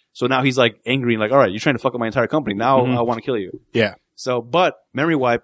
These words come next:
Speaker 1: put on the smiley face.
Speaker 2: "Hey, you did it."
Speaker 1: Yeah.
Speaker 2: <laughs>
Speaker 1: And then so he turns around, "All right, get him."
Speaker 2: Okay. That
Speaker 1: Yeah.
Speaker 2: makes sense.
Speaker 1: Yeah.
Speaker 2: He goes to the law firm and he's expecting, uh,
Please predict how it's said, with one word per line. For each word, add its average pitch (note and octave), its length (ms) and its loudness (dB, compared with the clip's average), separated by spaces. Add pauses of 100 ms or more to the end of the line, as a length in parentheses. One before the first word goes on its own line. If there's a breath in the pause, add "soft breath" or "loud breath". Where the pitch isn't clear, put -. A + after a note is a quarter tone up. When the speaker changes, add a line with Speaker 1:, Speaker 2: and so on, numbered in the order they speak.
(300)
Speaker 1:
put B2+ 100 -2
on B2+ 60 0
the B2+ 80 -6
smiley D#3+ 240 -2
face. A#2+ 400 -4 (160)
Speaker 2:
"Hey, - 280 0
you E3 120 2
did C#4 220 0
it." D#3+ 100 0
Speaker 1:
Yeah. D3+ 440 2 (100)
Speaker 2:
<laughs> D3+ 200 -6
Speaker 1:
And B2 120 -8
then B2+ 80 -4
so C#3+ 80 0
he C#3 40 -4
turns D3 200 -2
around, D3 200 0
"All G#2+ 120 -4
right, A2 200 -4
get A2 140 -2
him." G2 140 -4 (320)
Speaker 2:
Okay. A2 260 0 (480)
That C3+ 80 -2
Speaker 1:
Yeah. - 20 2
Speaker 2:
makes C3 200 2
sense. G2 280 -6 (400)
Speaker 1:
Yeah. A2 140 -8 (160)
Speaker 2:
He C3+ 100 -2
goes D#3 180 2
to D3 40 -4
the D3+ 80 4
law C3 240 4
firm D3 440 0 (200)
and G#2+ 260 -8 (100)
he's B2 260 -4
expecting, C3 720 -2 (600)
uh, G#2+ 340 -4